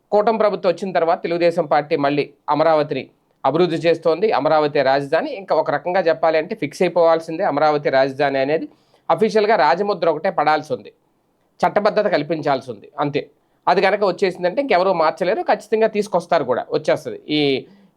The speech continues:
ఆ, మళ్ళీ ఈ శకంలో, అంటే మళ్ళీ ఎన్నికల లోపు అయితే గ్యారంటీగా వచ్చేస్తది.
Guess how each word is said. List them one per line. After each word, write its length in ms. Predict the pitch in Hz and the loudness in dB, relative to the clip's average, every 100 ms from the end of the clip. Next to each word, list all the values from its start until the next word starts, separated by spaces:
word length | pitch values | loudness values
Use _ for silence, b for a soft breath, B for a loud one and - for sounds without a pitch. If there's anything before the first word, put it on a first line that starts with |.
| 139 | 0
ఆ, 200 | 139 131 | 2 2
మళ్ళీ 300 | 135 151 160 | 0 0 -2
ఈ 240 | - 170 | -4 -6
శకంలో, 480 | 151 151 160 143 - - | -4 -2 0 -2 -2 -4
అంటే 200 | 139 131 | -2 0
మళ్ళీ 260 | 143 147 160 | 0 2 2
ఎన్నికల 300 | 147 147 143 | 0 0 0
లోపు 200 | 143 139 | 2 2
అయితే 200 | 139 240 | 0 -2
గ్యారంటీగా 680 | - 151 147 139 139 165 | -4 0 2 2 -2 0
వచ్చేస్తది. 400 | 120 - 120 - | -2 -2 -6 -8